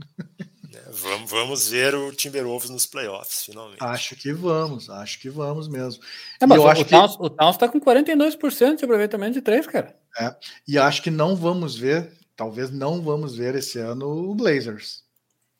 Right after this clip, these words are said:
Speaker 2: O Blazers
Speaker 3: Não.
Speaker 2: pode, o, o Blazers, ele, ele tá disputando uma vaga de play-in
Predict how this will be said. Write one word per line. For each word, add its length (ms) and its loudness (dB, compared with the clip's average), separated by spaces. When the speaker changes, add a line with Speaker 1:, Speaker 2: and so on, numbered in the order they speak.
Speaker 2:
O 80 -16
Blazers 360 4
Speaker 3:
Não. 120 2
Speaker 2:
pode, 340 0
o, 220 -10
o 40 -8
Blazers, 560 0
ele, 100 -2
ele 100 -8
tá 180 -4
disputando 600 0
uma 200 -4
vaga 320 -4
de 160 -6
play-in 640 -2